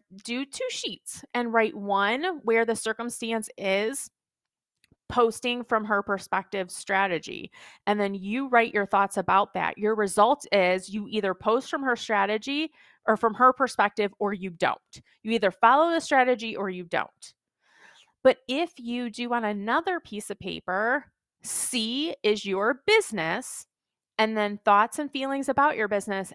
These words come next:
And then in the A, the action line, you put posting from her perspective, this is where you get to be super creative. Like, this is fun. This is where my coaching,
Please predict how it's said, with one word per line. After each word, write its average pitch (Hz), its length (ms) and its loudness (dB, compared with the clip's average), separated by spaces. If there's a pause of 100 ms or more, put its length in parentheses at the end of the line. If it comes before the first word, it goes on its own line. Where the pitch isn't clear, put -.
And 220 180 -2
then 208 320 2 (140)
in 220 300 -4
the 180 180 0 (120)
A, 202 520 -2
the 214 100 -4 (200)
action 247 580 0
line, 165 720 -4 (480)
you 233 540 -6
put 262 640 4 (360)
posting 240 460 -2
from 220 200 -2
her 196 140 -2
perspective, 294 880 -2 (340)
this 277 280 4
is 330 200 2
where 294 120 0
you 277 160 -2
get 233 180 2
to 254 140 0
be 214 200 -6
super 233 640 -2
creative. 214 440 0
Like, 180 200 0
this 262 440 0
is 339 220 0
fun. 165 280 0
This 202 220 -2
is 330 160 2
where 302 180 4
my 196 460 0
coaching, 269 640 -6